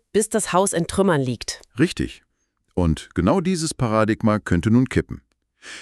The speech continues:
Speaker 2: Herzlich willkommen zu dieser neuen Tiefenanalyse, speziell für dich, wenn du schnell und gründlich die neuesten wissenschaftlichen Durchbrüche verstehen willst, ohne den ganzen Fachjargon.
Speaker 1: Genau.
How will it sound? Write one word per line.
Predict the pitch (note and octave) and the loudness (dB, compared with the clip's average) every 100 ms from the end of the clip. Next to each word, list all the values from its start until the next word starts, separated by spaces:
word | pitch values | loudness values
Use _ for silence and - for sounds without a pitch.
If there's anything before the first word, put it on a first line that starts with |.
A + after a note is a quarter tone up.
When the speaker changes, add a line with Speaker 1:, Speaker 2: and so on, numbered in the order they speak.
| - | -4
Speaker 2:
Herzlich | F#2+ - - C3 | -2 0 -2 -2
willkommen | G2+ D#3 D#3+ F2+ | 0 2 4 2
zu | - | 2
dieser | F2 E2+ E2+ | 0 2 2
neuen | F2 D2 | 2 0
Tiefenanalyse, | - D#3 D3+ A2+ A2 G#2 G#2 F#2 F#2 - - | -2 -2 0 2 4 4 4 2 -2 -6 -14
speziell | - - C#2+ A#2 D#3+ | -8 -6 -2 2 2
für | - A#2+ | 2 2
dich, | C3 B2+ - _ _ | 0 -2 -14 _ _
wenn | C2+ | -6
du | C2+ | -6
schnell | - F2+ G#2 D#3 | -4 0 4 2
und | - C#2+ | 2 -4
gründlich | D#2 B2 D#3 C#3+ | 0 2 2 0
die | F2+ | 2
neuesten | D#2+ A2+ D#3+ - F2+ | 2 2 2 0 0
wissenschaftlichen | C#3+ D3 - B2 A#2+ G#2+ A#2 | 0 -2 -2 -4 -2 0 2
Durchbrüche | F2+ D#2 F2 F2 | 2 2 -2 -2
verstehen | - F#2+ - F#2 D#2 | -2 -2 2 2 2
willst, | C#2+ B1 - - _ _ - - - | 0 -2 -6 -14 _ _ -20 -20 0
ohne | G2+ C3+ D#3+ | 4 6 4
den | D3 | 4
ganzen | E2+ F2+ - D#3 | 4 2 0 -2
Fachjargon. | - G#3 - G2 - A#1+ - | -2 -6 -2 -2 0 -4 -6
Speaker 1:
Genau. | - A#3+ C#3+ | -2 -2 -2